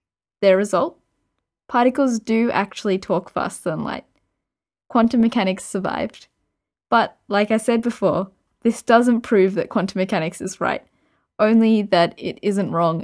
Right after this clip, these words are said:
in this particular way. This brings up a lot of questions. Firstly, what about relativity? Remember that I told you that the biggest assumption in relativity is that nothing can go faster than the speed of light.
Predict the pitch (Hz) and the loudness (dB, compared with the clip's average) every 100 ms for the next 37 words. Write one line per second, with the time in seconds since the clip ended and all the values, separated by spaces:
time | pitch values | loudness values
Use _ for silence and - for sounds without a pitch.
0 | - 170 160 170 190 - 190 - - 170 | -8 -8 -6 -6 -6 -6 -6 -6 -6 -6
1 | - 65 58 226 - _ _ _ _ _ | -4 -6 -6 -10 -14 _ _ _ _ _
2 | _ _ _ _ _ _ - 277 - 320 | _ _ _ _ _ _ -2 -2 0 4
3 | 277 226 220 196 185 190 160 - - 190 | 4 4 2 2 2 0 -6 -10 -12 -12
4 | - - _ _ _ _ _ 240 240 - | -12 -18 _ _ _ _ _ -2 -2 0
5 | 220 226 - - 214 226 254 240 240 226 | 2 2 -2 -4 0 2 2 2 2 0
6 | 220 262 202 - 220 - _ _ _ _ | 0 -2 -4 -4 -8 -12 _ _ _ _
7 | - 226 233 294 320 285 247 220 214 220 | 2 4 4 4 2 2 2 0 2 0
8 | 214 202 190 180 - - 208 196 240 247 | 0 0 0 0 -6 -4 -4 -2 -2 -2
9 | 294 262 - 220 220 220 196 196 185 185 | -4 -4 0 0 0 0 2 2 4 2
10 | 190 175 160 165 190 _ - 196 180 175 | 2 -2 -2 -2 -4 _ -2 0 2 0
11 | 160 - 196 196 220 233 208 220 196 185 | -2 -2 0 0 2 2 0 0 4 4
12 | 190 190 165 - 185 165 165 170 185 - | 4 2 0 0 -2 -2 -2 -4 -4 -4
13 | 160 170 170 - | -4 -4 -4 -8